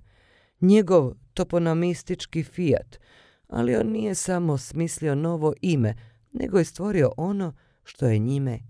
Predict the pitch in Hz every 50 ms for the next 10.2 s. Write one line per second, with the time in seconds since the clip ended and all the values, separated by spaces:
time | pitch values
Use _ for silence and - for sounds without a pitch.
0 | - - _ - 139 113 101 92 92 92 87 - - - - - - - - _
1 | _ _ _ _ _ _ _ _ _ _ _ _ _ _ _ _ _ _ _ _
2 | _ _ - 175 180 185 220 247 233 240 202 160 135 113 - 117 113 113 113 -
3 | 165 170 165 156 147 - - 131 120 110 117 117 - - _ - 113 113 113 107
4 | 104 101 104 - - - 104 95 82 - - - - _ _ _ _ _ _ _
5 | _ _ _ _ _ _ _ - - _ _ _ _ _ _ _ _ - 208 180
6 | 202 202 208 202 202 190 - 165 180 175 147 156 131 113 110 113 110 107 117 113
7 | 110 117 123 - - - - _ - 156 135 120 104 98 - - - - _ _
8 | _ _ - _ - 151 147 151 156 156 156 160 139 123 107 104 104 101 101 101
9 | - 117 113 117 117 117 117 117 117 113 113 127 139 127 123 127 120 - 120 107
10 | 110 107 - -